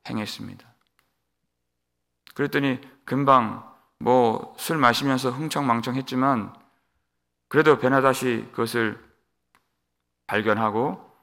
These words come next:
적절하게 조치를 내리는 것입니다. "사로잡아라." 십팔 절 말씀이죠. 읽겠습니다. 그가 이르되, "화친하러 나올지라도 사로잡고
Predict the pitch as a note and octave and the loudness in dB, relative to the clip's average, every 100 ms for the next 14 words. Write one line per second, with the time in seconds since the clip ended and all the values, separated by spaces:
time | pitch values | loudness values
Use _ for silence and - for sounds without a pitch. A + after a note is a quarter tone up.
0 | _ _ _ G2+ - A2+ G#2+ G#2 G#2 - | _ _ _ -10 0 2 2 -4 -8 -6
1 | G#2+ F#2 F2 - _ _ _ _ E2+ G2 | -4 -4 -6 -16 _ _ _ _ -10 -4
2 | G#2+ G#2 F#2 - F2 - - _ _ _ | -2 -4 -6 -12 -16 -18 -20 _ _ _
3 | - - _ _ _ _ _ _ _ _ | -20 -20 _ _ _ _ _ _ _ _
4 | - - C3 A2 G2 F2+ F#2 - - - | -8 0 2 2 0 -4 -10 -14 -10 -8
5 | - C3+ - A2+ G2 F2 - F#2 - _ | -4 -4 0 -2 -2 -6 -8 -10 -14 _
6 | _ _ - - - G#2 G2+ G2 F#2 C3+ | _ _ -20 -12 -4 -4 0 0 4 2
7 | - - - - - B2 A#2 A2 B2+ A#2 | 2 -8 -10 -12 2 8 10 12 12 10
8 | A2+ A2 C3 D#3 - - - B2+ - B2+ | 10 10 8 6 -4 -6 4 6 10 10
9 | A2 A2 G#2 G2+ - G2+ G2 G2 C3+ F3+ | 10 10 10 8 6 4 6 8 8 6
10 | - - - A2 G#2+ G2+ - G2+ C3+ | 2 -10 2 6 8 6 4 6 8